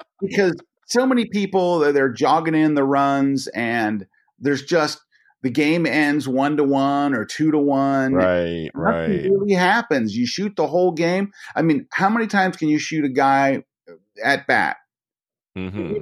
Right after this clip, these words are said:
Speaker 1: do. You shoot
Speaker 2: mm-hmm.
Speaker 1: every single player at bat, and you're hoping something happens. Break the bat, hit somebody, do something.
Speaker 2: Right,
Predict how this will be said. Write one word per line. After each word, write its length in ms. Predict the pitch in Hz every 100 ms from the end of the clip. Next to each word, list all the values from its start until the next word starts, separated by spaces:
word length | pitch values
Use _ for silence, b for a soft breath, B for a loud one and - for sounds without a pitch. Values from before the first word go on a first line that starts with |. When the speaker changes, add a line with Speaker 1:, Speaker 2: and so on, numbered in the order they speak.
| 262
Speaker 1:
do. 60 | 247
You 80 | 170
shoot 140 | 196
Speaker 2:
mm-hmm. 100 | 185
Speaker 1:
every 140 | 180 220 220
single 200 | 208 196
player 360 | 190 214 190
at 80 | 139
bat, 320 | 165 180 160 127
and 80 |
you're 140 | 151 139
hoping 380 | 151 240 226 160
something 320 | 170 151 147
happens. 400 | 175 185 120 - b _
Break 320 | - 220 240 190
the 120 | 202
bat, 500 | 196 214 190 113 - _ 180
hit 220 | 240 247
somebody, 640 | - 180 156 131 107 - _ -
do 220 | 220 254
something. 320 | 339 294 -
Speaker 2:
Right, 420 | 104 101 90 78